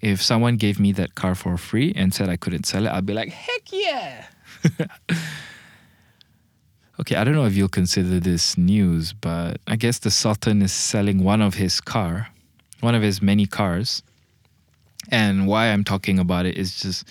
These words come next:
I thought it's super important, uh, super interesting how the Sultan wanting to sell his car made it to news on Business Insider. That just goes to show,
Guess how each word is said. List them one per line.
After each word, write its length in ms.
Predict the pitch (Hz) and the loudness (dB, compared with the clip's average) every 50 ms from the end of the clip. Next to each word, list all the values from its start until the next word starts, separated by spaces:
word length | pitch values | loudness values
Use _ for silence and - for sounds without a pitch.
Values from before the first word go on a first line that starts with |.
| - - - - - - - - - - _ - | -18 -20 -18 -20 -20 -20 -20 -20 -20 -16 _ 0
I 120 | 143 160 | 0 2
thought 180 | 151 - 180 165 | 2 2 2 2
it's 140 | 147 123 - | 2 2 2
super 420 | - - 139 123 - - 120 113 | 2 2 2 2 2 2 2 4
important, 680 | 107 101 101 95 - - 110 101 95 92 90 85 - - _ _ _ _ _ _ - | 4 4 2 2 0 0 0 2 2 2 0 -2 -4 -10 _ _ _ _ _ _ 0
uh, 120 | 117 107 | 0 2
super 280 | 101 - 156 139 - 135 | 2 2 2 2 2 2
interesting 540 | 127 110 101 - - 110 - - 113 101 98 | 2 2 2 0 0 -2 -2 0 0 0 0
how 340 | 85 - - 98 95 92 90 | 0 -2 0 0 2 2 0
the 220 | 90 - 101 92 | 0 0 0 0
Sultan 500 | - - - 117 117 107 - 131 123 117 | 0 0 0 0 0 0 0 0 2 4
wanting 320 | 107 101 98 - - 104 104 | 4 4 2 2 0 0 0
to 120 | - 104 92 | 0 -2 0
sell 360 | - - - - 101 101 95 | 0 0 0 0 2 0 0
his 280 | 85 92 85 - - | 0 -2 -2 -4 -4
car 460 | - - - 113 98 90 90 92 107 117 | -8 -6 -4 -2 0 0 0 0 0 0
made 400 | 110 104 101 101 101 98 92 98 | 2 2 4 4 4 4 2 2
it 180 | 98 - - | 0 -2 -4
to 220 | - - 104 92 90 | -4 0 0 2 4
news 480 | 90 92 90 90 90 87 90 - - - | 4 4 4 4 2 2 0 -4 -8 -6
on 340 | - 90 87 85 82 82 82 | -4 -2 0 0 0 0 0
Business 520 | 85 90 87 82 - - 90 87 85 - | 0 0 0 0 -2 0 0 0 0 -2
Insider. 720 | - 95 90 82 82 - - 87 82 82 82 85 85 - - _ _ _ _ - - - - - - - - - - - - - - _ _ | -2 -2 -2 -2 -2 -4 -4 -4 -4 -4 -6 -6 -8 -10 -14 _ _ _ _ -20 -20 -20 -20 -20 -20 -20 -20 -20 -20 -20 -20 -20 -20 _ _
That 180 | - 135 131 131 | 2 2 2 4
just 300 | 127 139 139 123 113 107 | 4 4 4 4 2 2
goes 320 | 110 113 113 113 113 - | 4 4 4 4 2 0
to 140 | - - 98 | 0 0 0
show, 580 | - - - 104 95 92 90 87 85 85 82 | 0 2 2 2 2 2 2 2 0 -2 -4